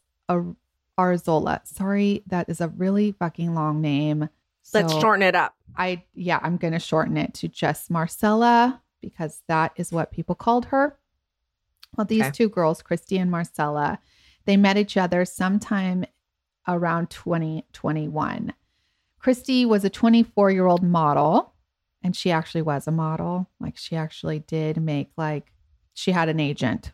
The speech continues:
Speaker 1: okay? She moved to L A from Alabama when she was just eighteen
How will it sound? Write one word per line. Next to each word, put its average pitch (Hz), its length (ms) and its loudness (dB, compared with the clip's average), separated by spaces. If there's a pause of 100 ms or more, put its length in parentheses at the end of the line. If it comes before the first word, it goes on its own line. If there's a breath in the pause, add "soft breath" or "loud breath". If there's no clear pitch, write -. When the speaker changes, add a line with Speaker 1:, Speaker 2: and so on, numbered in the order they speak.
Speaker 1:
okay? 165 420 -2
She - 280 2
moved 247 320 6
to - 180 -4
L 180 180 2
A 170 300 2 (100)
from 170 240 -2 (100)
Alabama 160 960 0
when 175 200 -2
she - 160 -8
was 165 160 -2
just - 280 -2 (100)
eighteen 202 600 2